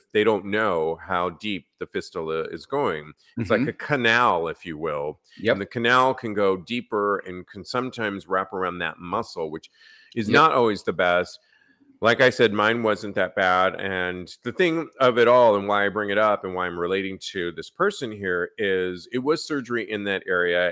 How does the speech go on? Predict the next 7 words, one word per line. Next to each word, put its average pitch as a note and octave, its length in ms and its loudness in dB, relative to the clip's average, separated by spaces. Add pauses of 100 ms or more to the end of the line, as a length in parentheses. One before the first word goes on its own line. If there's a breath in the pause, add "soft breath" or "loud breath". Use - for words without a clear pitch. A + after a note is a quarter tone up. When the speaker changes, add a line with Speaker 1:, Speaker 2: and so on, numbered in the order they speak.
Speaker 1:
And F2+ 380 -4
as F#2+ 120 -10
you G2 60 -18
can G#2 100 -18
imagine, F#2+ 720 -2 (340 soft breath)
there G#2 140 2
was G2 240 -4